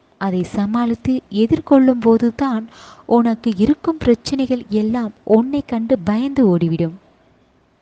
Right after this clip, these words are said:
தங்கமே, பிரச்சனை எதுவாக இருந்தாலும் அதை எப்படி சமாளிப்பது, எப்படி சரி செய்வது, இதை மட்டும்தான் உன் மனதில் யோசிக்க வேண்டும். பயப்படக்கூடாது தங்கமே.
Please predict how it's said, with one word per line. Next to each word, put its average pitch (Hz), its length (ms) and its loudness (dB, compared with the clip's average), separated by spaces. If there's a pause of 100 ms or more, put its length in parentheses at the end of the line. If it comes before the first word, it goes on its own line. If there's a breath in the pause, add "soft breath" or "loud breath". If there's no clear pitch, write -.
(580)
தங்கமே, 202 600 -2
பிரச்சனை 247 580 0
எதுவாக 247 500 2
இருந்தாலும் 202 720 2
அதை 185 300 -4
எப்படி 254 440 -2
சமாளிப்பது, 190 880 -4 (480 loud breath)
எப்படி 262 440 0
சரி 185 300 -4
செய்வது, 214 720 0 (220)
இதை 180 340 -4
மட்டும்தான் 269 800 -2
உன் 180 220 -2
மனதில் 220 540 -4
யோசிக்க 180 560 -2
வேண்டும். 160 460 -4 (1300)
பயப்படக்கூடாது 185 1000 -2
தங்கமே. 165 500 -6